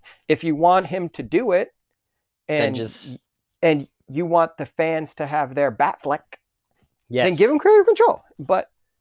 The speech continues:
Speaker 1: you know, we'll see. But yeah, I'd be in for that. But, oh, back to the Marvel multiverse, there are rumors of, because they're gonna be introducing a multiverse, certain characters coming back, you know,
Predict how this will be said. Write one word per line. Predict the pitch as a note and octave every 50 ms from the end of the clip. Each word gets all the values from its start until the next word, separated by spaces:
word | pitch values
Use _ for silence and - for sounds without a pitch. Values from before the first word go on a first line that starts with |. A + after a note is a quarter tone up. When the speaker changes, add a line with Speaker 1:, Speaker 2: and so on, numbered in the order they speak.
| _
Speaker 1:
you | E3 E3
know, | D#3 - _ -
we'll | D#3+ D#3+
see. | - - B2 A2 A#2+ _ _ - F#2+ - - - - _ _ _ _ _
But | - - -
yeah, | D3+ C3 A#2
I'd | A#2 B2+ A#2
be | B2
in | A2+ G#2+ G#2
for | - A2 G#2
that. | A2 A#2 -
But, | F#3 - -
oh, | F3+ E3+ B2 - - -
back | D3 D3 D3 - -
to | - D3 B2+ A#2+ A2+ - - - - - - _ _ _ _ _ _ _
the | - G#2
Marvel | A2 C3 E3+ G#3 G3 C#3+ A#2+ A2+
multiverse, | A2 G#2+ G#2 - A2+ G#2 G2+ G#2+ G#2+ A2 - - - - _ _ _ -
there | - B2+ A2+ B2+ A#2+ A#2 A#2 A2+ A2 A2 A2+
are | A#2
rumors | A2+ G#2+ A#2+ C#3 C#3 C3+ C3+ C3 B2 A#2+ A#2+ A#2 - - -
of, | - B2 A#2 A2+ A2 G#2+ G#2 G2+ - - _ _ _ _ _ _ _ _ - _ _ _ _ _ _ _ _ _ _ - _ _ _ _ _ _ _ _ _ _ _ _ _ _
because | D3 C3+ - F3 D3+ C3+ A#2+ A2+
they're | A#2+ B2+ B2+ A#2+
gonna | B2 B2+ A#2+ A2+
be | G2+ C3 B2 B2
introducing | B2 A#2+ B2 - A#2+ G2+ E3+ A#3 C4 - G3+ D#3
a | C3
multiverse, | B2 A#2+ - - A#2 G2+ A#2+ B2 C3+ - - - _ _ _ _ _ _ -
certain | - - - G3+ - - D3+ C#3
characters | - - - G3 G3+ G3+ F#3+ - _ - C3 C3+ C#3 C3 -
coming | - - D#3+ C#3 C3 B2+ A#2
back, | A2 B2 B2 A#2+ -
you | C3
know, | B2